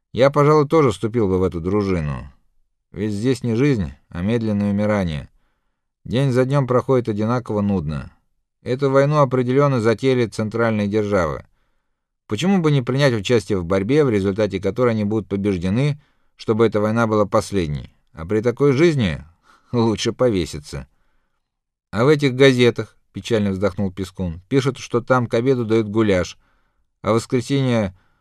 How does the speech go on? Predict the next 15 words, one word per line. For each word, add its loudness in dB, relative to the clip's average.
гуся 2
с -4
капустой -4
и -6
суп -4
с -10
рисом». -6
Ну, -6
я, 0
пожалуй, 4
тоже 0
присоединился -6
бы -12
к -16
ним. -8